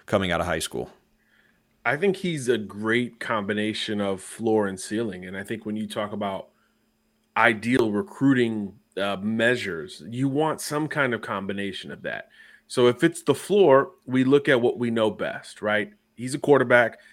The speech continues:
Speaker 2: so you gotta go to the, the winning and the numbers, right? Uh, over the last two seasons, twenty-two and three as a starter at Dripping Springs High School in the Austin suburbs.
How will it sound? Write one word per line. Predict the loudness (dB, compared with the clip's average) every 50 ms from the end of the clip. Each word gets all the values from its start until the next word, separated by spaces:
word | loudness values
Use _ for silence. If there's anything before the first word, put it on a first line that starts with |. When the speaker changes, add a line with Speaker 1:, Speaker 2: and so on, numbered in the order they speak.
| -20 _ -14
Speaker 2:
so | -10 -6
you | 0 2
gotta | 4 4 4 4
go | 2 0
to | 0 0
the, | -4 -4
the | -6 -6 -4 -2
winning | 2 2 2 2 2 0 0 -2 -2
and | -2 -2
the | -4
numbers, | -4 -4 -4 -6 -8 -14 -20 -20 -20 -10
right? | -6 -2 -2 -2 -2 -4 -8 _ _ _ _ _ -8
Uh, | -4 -4 -4 -4 -6 -10 _ 2
over | 4 4 4 4 2
the | 0 0
last | 2 2 2 0 -2 -4
two | -6 -6 -6
seasons, | -4 -4 -4 -4 -4 -4 -4 -4 -6 -8 -8 -12
twenty-two | -16 -12 -8 -6 -4 -4 -4 -4 -6 -8 -8 -4 -2 0
and | 0 -2 -4 -8 -12
three | _ -14 -12 -8 -4 0 0 0 0 -2 -6 -12 _ _ _ _ _ _ _ _ -2 0
as | 0 0 0 -2
a | -4
starter | -8 -6 -2 0 0 0 0 0 -2
at | -2 -4 -4
Dripping | -4 -4 -4 -2 -4 -6 -8
Springs | -8 -12 -8 -6 -6 -4 -4 -6
High | -8 -6 -6 -6 -6
School | -6 -10 -10 -8 -6 -6 -6 -8 -10 _ -8
in | -6 -6 -6 -8 -10 -12 _ _
the | -10 -8 -8 -6
Austin | -4 -4 -4 -4 -6 -8 -12 -12 -12 -10
suburbs. | -6 -6 -6 -4 -4 -6 -6 -8 -8 -14